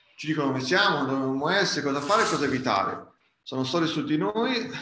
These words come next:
stessi e come guardiamo il mondo. Sono formate la nostra vita.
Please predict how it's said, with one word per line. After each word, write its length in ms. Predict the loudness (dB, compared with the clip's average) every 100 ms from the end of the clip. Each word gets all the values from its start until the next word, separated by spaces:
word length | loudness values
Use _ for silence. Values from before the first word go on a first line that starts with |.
| -12 -18 -20 -20 -18
stessi 500 | -4 -4 -2 -2 -2
e 100 | -2
come 140 | -2
guardiamo 300 | 0 0 -2
il 60 | -4
mondo. 580 | -6 -12 -14 -20 -20 _
Sono 240 | -10 -8
formate 380 | -6 -4 -2 -2
la 80 | -4
nostra 260 | -6 -8 -10
vita. 320 | -10 -14